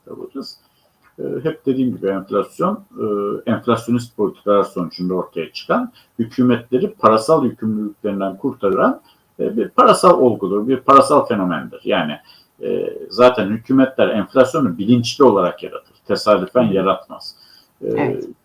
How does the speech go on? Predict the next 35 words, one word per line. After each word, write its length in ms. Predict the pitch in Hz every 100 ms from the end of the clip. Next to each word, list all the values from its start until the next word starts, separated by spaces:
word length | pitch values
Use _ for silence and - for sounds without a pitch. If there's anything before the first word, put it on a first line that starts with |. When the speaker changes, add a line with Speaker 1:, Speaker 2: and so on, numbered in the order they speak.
| _ _
Speaker 1:
ama 200 | - 202
tabii 260 | 139 131 131
bunun 180 | 139 139
sorumluluğunu 720 | 123 135 139 139 139 131 123
üstlenmemek 600 | - - 147 120 87 82
için 320 | - 175 165
de 80 | 160
iç 200 | 131 117
güçleri 460 | 117 - - 113
atarlar, 540 | 117 - - - 123 -
iç 300 | 143 139 -
güçleri 500 | 123 - - 127 131
atarlar, 500 | 131 - - - -
onu 280 | 139 143 151
atarlar, 580 | 127 - 90 104 98
fırıncı 500 | - 123 143 127 147
atarlar, 480 | 143 - 98 95 -
kasaba 400 | - 120 139 139
atarlar, 380 | 139 - 104 98
manava 440 | 92 110 131 147 143
atarlar, 360 | 107 95 92
soğan 420 | 92 127 160 175
deposu 380 | 147 - 107 -
basarlar, 520 | 107 - 92 95 180 - _ _ _ _ _ _ _ _
petrol 480 | 143 147 - 165 120
derler, 360 | 98 90 87 87
gaz 320 | 156 185 139
derler. 360 | 113 98 202 294 - _ _ _
Ama 240 | 160 175 185
"Ya 220 | 160 151
bunu 180 | 165 156
ben 160 | 165
yaptım." 460 | 165 123 - 285 190
demezler. 580 | 151 135 98 - - 165
Niye? 320 | 175 190 277